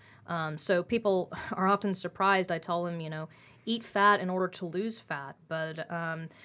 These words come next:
that's, uh, that's totally true. It helps balance out your blood sugar, and it gives you essential building blocks, especially for nervous tissue like your brain.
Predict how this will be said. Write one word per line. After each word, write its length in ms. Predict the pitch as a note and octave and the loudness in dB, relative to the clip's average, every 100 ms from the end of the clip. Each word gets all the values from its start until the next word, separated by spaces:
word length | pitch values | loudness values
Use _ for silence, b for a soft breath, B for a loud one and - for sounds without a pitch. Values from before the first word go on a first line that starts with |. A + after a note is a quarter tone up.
| B B | B B
that's, 400 | F3+ F3 F3 - | 2 2 2 0
uh, 240 | F3 E3 D#3+ | 0 0 0
that's 200 | F#3 - | -2 0
totally 300 | A3 G3 G3 | 2 4 2
true. 300 | G3 A3 F3 | 0 0 0
It 80 | D3 | 0
helps 220 | F3 F3 | -4 -4
balance 460 | E3 D#3+ F3 F3 F#3 | -4 -2 -2 -2 0
out 140 | F3+ | 0
your 100 | F3 | -2
blood 280 | E3+ F3 F3+ | -2 -2 -2
sugar, 440 | - G3 G3 G#3 A3 - | 0 0 2 2 0 -2
and 380 | E3+ E3 E3 E3+ | -4 -4 -6 -6
it 220 | F#3 F#3 | -6 -4
gives 240 | E3 F#3 F3+ | -2 0 0
you 100 | E3+ | -2
essential 420 | E3+ F#3+ F#3+ F#3 | -2 -4 -2 -2
building 380 | E3 F#3 G3+ F3+ | 0 0 0 0
blocks, 400 | E3+ E3 - - | 0 -2 -4 -10
especially 500 | - - B3 A#3+ G3+ | -4 0 0 2 0
for 160 | G3 F3 | 0 -2
nervous 300 | E3+ F#3 G3 | -2 -2 -4
tissue 300 | E3+ - D#3 | -8 -8 -8
like 200 | D3 D3+ | -8 -10
your 80 | D#3+ | -10
brain. 480 | D#3 D3+ F3 B3 | -8 -6 -2 -4